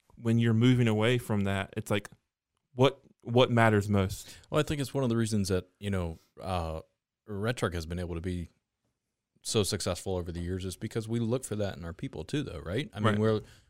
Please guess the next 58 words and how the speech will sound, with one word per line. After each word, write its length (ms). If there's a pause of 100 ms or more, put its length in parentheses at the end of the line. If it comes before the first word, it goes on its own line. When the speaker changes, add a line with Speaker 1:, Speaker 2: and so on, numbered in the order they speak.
(100)
Speaker 2:
we, 240
we 160
allow 320
that 240
freedom 800
of, 680 (140)
you 100
know, 260
it, 180 (200)
it 120 (240)
just 280
general 380
freedom, 500
but, 260 (260)
you 80
know, 100
get 180
the 60
job, 240
when 140
the 60
job 240
comes 200
through, 280
get 120
the 60
job 240
done. 260 (300)
Speaker 1:
Right. 180 (240)
Speaker 2:
It, 240
and 140
it 100
doesn't, 540
you 80
know, 60
back 220
to 60
the 60
whole 320 (140)
work-life 460
thing. 200
I 20
mean, 160
it, 120 (100)
it 100
doesn't 240
matter 240
when 240
it 140
is. 320
I 40
mean, 180
there's 160
gonna 160
be 80
free 240
time 340
at, 120